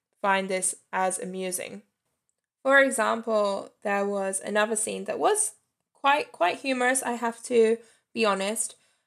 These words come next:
um, but quite sadistic at the same time,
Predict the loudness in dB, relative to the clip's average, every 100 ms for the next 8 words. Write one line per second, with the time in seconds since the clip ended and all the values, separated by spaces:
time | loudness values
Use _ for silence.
0 | _ -4 0 2 2 0 -4 -8 -10 -10
1 | -2 -2 2 6 6 6 -2 2 0 4
2 | 2 4 2 0 -4 -12 -8 -8 -6 -4
3 | -2 -2 -4 -8 -10 -2 4 4 4 -2